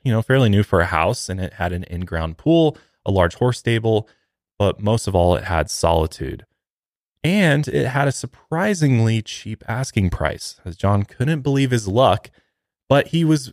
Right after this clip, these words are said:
kinda, like, suspicious, but he's like, "Well, why is it so cheap, right? Like, what's the catch?" But Joyce didn't match John's excitement at all.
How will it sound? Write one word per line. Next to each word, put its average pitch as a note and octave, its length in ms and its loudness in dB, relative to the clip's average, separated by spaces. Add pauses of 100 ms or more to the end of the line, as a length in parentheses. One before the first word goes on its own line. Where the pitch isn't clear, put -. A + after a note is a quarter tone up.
(120)
kinda, G#3 300 0
like, C3 280 2 (180)
suspicious, - 520 -2
but G2+ 100 0
he's F#2+ 180 0
like, F2+ 140 -2
"Well, B2+ 420 -2
why A#2 160 -2
is C#3+ 120 -4
it - 80 -4
so A#2 240 2
cheap, F2+ 420 -6
right? F2 240 -2
Like, F2 140 -6
what's - 180 -4
the G2+ 80 -8
catch?" - 440 -8 (720)
But C3 120 2
Joyce G#3+ 240 2
didn't E3 220 2
match A#2 280 2
John's G#2 240 2
excitement F2 460 0
at E2 80 -2
all. E2 280 -4